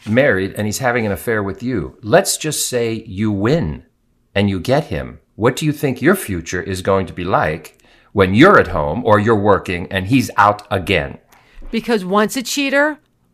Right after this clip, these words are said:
Speaker 2: always
Speaker 1: Always
Speaker 2: a
Speaker 1: a
Speaker 2: cheater.
Speaker 1: cheater.
Speaker 2: All right. So I think we can both agree that Loves Me Not needs to do a little less loving here. And she needs to love him not.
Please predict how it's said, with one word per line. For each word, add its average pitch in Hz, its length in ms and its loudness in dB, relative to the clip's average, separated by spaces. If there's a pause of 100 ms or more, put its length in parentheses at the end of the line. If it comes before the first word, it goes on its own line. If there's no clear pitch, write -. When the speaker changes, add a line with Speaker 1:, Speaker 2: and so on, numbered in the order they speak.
(160)
Speaker 2:
always 170 340 2
Speaker 1:
Always - 500 4
Speaker 2:
a - 20 -4
Speaker 1:
a 127 60 -8
Speaker 2:
cheater. 78 160 -6
Speaker 1:
cheater. 62 280 -10
Speaker 2:
All 220 100 4
right. 180 180 2
So 285 100 2
I 277 60 4
think 370 160 2
we 370 100 6
can 339 140 2
both 294 180 6
agree 240 380 -2
that 226 240 2
Loves 240 240 2
Me 254 100 0
Not 226 320 4
needs 220 220 -2
to 240 100 -6
do 208 140 0
a - 20 0
little 202 220 2
less 180 240 -2
loving 156 260 -6
here. 131 240 -10 (300)
And 190 260 -4
she 254 160 -4
needs 247 300 -2
to 226 100 -8
love 202 240 4
him 196 240 0
not. 135 400 -4